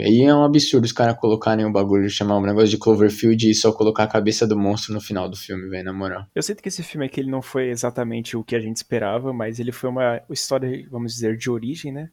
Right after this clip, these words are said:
Speaker 2: Porque quando eles ativam o reator, eles criam multiversos que acontecem nos outros filmes, né? Então, tipo, em cada lugar tem um monstro diferente. Então, isso explicaria os monstros diferentes do Cloverfield Monstro e do Cloverfield Rua dez.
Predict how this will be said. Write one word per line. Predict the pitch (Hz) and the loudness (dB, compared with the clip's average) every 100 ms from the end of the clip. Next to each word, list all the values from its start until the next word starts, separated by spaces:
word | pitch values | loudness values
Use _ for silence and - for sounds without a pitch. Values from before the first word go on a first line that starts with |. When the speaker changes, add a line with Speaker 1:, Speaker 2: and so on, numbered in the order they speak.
| - | -8
Speaker 2:
Porque | 120 117 | -6 -6
quando | - 131 | -6 -6
eles | 139 | -4
ativam | 127 117 - 120 123 | -2 -4 -6 -8 -8
o | 123 | -10
reator, | 110 120 110 131 117 - | -2 0 0 0 -4 -4
eles | 120 - | -8 -6
criam | - 123 | -4 -4
multiversos | 117 120 - 113 110 123 165 - 214 - | -4 -6 -6 -4 -2 -2 -4 -8 -10 -4
que | 139 | -2
acontecem | 123 139 135 117 120 - | -2 -4 -4 -4 -4 -6
nos | 127 120 | -6 -6
outros | 127 - | -8 -8
filmes, | - 123 104 107 | -8 -6 -6 -10
né? | 104 | -12
Então, | 110 117 120 | -8 -4 -4
tipo, | - 127 | -4 -4
em | 113 | -4
cada | 117 131 | -4 -4
lugar | 147 123 113 131 | -4 -4 -4 -4
tem | 127 127 | -4 -6
um | |
monstro | 123 120 127 | -6 -8 -8
diferente. | 127 - 160 107 104 - | -12 -8 -6 -6 -8 -12
Então, | 113 110 110 | -12 -8 -6
isso | - 127 | -6 -8
explicaria | - 127 127 113 107 117 139 | -8 -6 -2 -2 -2 -4 -4
os | 127 113 | -8 -8
monstros | 120 120 135 | -8 -8 -6
diferentes | 120 123 143 113 - | -6 -4 -4 -4 -6
do | 123 110 - | -6 -8 -8
Cloverfield | - 113 113 110 120 117 | -6 -6 -6 -8 -10 -8
Monstro | 120 117 135 - | -6 -6 -8 -10
e | |
do | 156 151 | -10 -10
Cloverfield | - 135 135 143 135 | -6 -6 -6 -6 -8
Rua | 139 156 | -8 -6
dez. | 110 - | -6 -8